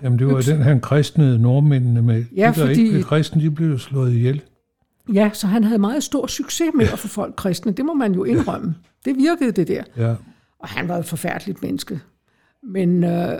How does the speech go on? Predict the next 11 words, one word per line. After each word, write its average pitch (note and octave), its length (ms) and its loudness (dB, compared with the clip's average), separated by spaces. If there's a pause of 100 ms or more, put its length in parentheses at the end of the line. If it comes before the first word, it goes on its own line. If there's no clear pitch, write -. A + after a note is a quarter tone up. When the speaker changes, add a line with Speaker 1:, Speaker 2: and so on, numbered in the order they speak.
Speaker 2:
øh, - 300 -6 (1500)
den D4+ 160 2
her C4 220 0
økse, - 300 -2 (480)
der A#3 60 -8
s-, - 220 -10
øh, F#3+ 140 -2
selve A#3 320 0
økseho-, G#3 600 -6
øh, F3+ 260 -6 (120)
øh, F#3+ 120 -10